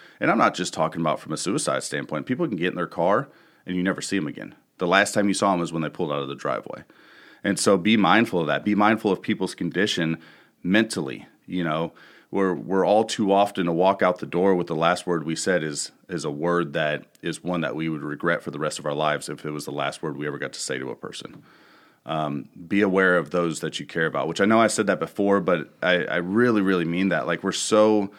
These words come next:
we're so high speed in everything we do anymore, you know, the,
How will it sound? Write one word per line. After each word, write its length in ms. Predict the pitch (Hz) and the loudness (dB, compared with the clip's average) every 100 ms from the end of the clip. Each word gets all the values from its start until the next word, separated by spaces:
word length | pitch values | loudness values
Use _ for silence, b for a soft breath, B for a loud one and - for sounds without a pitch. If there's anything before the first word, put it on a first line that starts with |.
| b b b b b b _ _ _ _ _ | b b b b b b _ _ _ _ _
we're 140 | 110 117 | -2 0
so 320 | - 127 127 | 2 4 6
high 280 | 107 104 110 | 6 4 4
speed 440 | - - 117 120 | 2 -2 0 0
in 80 | 95 | 0
everything 380 | 95 101 101 95 | 0 0 0 0
we 80 | 87 | 0
do 200 | 92 110 | 2 2
anymore, 400 | 92 85 78 80 | 2 0 0 -2
you 100 | 85 | -2
know, 140 | 82 | -2
the, 360 | 80 78 76 | 0 -2 -2